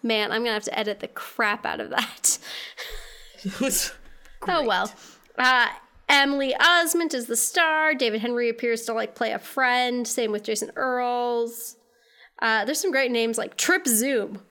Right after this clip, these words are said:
Speaker 1: Wheeze, Andre.
Speaker 2: His name's Trip Zoom?
Speaker 1: Trip Zoom is, uh, a character. It's
Speaker 2: Oh,
Speaker 1: played
Speaker 2: okay.
Speaker 1: by a guy named Jonathan Keltz. I'm reading the characters' names, not,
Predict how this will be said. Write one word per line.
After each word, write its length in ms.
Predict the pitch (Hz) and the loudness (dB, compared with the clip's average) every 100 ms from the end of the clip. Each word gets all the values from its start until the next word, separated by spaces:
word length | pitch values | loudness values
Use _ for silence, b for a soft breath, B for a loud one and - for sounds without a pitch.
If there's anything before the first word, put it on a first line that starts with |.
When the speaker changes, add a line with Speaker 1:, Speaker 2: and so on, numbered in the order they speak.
| - | -10
Speaker 1:
Wheeze, 880 | 226 311 453 226 208 254 - 302 220 - _ _ _ _ _ _ | -2 2 2 0 0 4 4 4 0 -6 _ _ _ _ _ _
Andre. 380 | 247 277 247 208 | 0 2 2 0
Speaker 2:
His 120 | - 240 | -2 0
name's 440 | 220 202 262 - | 0 0 -2 -4
Trip 400 | - - 208 196 | -4 -4 -4 -4
Zoom? 540 | 160 160 143 180 311 415 _ _ _ _ _ _ _ _ _ _ _ _ | -4 -4 -4 -4 -6 -10 _ _ _ _ _ _ _ _ _ _ _ _
Speaker 1:
Trip 280 | - 349 415 - 247 | -2 0 0 -4 -2
Zoom 480 | 226 285 302 294 294 - | 0 0 0 0 -2 -2
is, 600 | 240 240 226 226 220 214 - | 0 2 2 0 0 -4 -4
uh, 240 | 226 208 190 | -2 -2 -2
a 120 | 233 | -2
character. 720 | 226 294 285 262 220 202 202 - | -2 2 2 0 -2 0 0 0
It's 160 | 220 220 | -2 2
Speaker 2:
Oh, 240 | 240 185 | 2 2
Speaker 1:
played 240 | 202 262 233 | 2 0 2
Speaker 2:
okay. 80 | 196 | 2
Speaker 1:
by 460 | 226 214 214 214 | 2 2 2 0
a 40 | 220 | 0
guy 180 | 220 | 0
named 280 | 214 208 208 | 0 0 -2
Jonathan 520 | 220 208 214 220 208 | 0 0 0 -2 -4
Keltz. 420 | 196 - 190 - - | -4 -6 -6 -4 -2
I'm 180 | 247 262 | -2 0
reading 320 | 302 294 262 | 0 0 -2
the 80 | 214 | -4
characters' 640 | - 240 208 208 - 208 | -4 -2 -2 -4 -6 -6
names, 360 | - 240 220 - | -6 -6 -6 -2
not, 360 | 220 208 196 | 0 0 -2